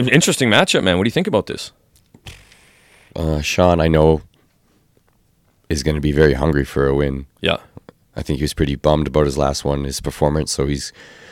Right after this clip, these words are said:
Speaker 2: training with a bit of fire.
Speaker 1: Yeah.
Speaker 2: And, uh, Braden, mm, coming off a win, which I didn't think he won, I'm not gonna lie. Um,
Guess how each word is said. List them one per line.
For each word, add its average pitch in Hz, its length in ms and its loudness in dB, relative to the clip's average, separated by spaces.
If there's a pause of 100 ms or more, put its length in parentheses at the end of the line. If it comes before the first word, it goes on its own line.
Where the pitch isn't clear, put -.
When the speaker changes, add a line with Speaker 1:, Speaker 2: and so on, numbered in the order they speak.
(760)
Speaker 2:
training 127 200 10
with 110 80 8
a 92 60 2
bit 110 80 10
of 104 80 6
fire. 104 360 8 (300)
Speaker 1:
Yeah. 78 320 0
Speaker 2:
And, 82 280 2
uh, 78 200 6
Braden, 76 680 2 (1160)
mm, 69 480 -8 (1200)
coming 71 200 -4
off 71 160 -6
a 71 40 -4
win, 113 280 2 (1120)
which - 180 -6
I 71 60 0
didn't 82 180 0
think 69 140 -4
he 71 80 -2
won, 69 100 0
I'm 65 100 -4
not 71 120 -6
gonna 67 160 -4
lie. 69 240 -2 (1200)
Um, 67 440 -4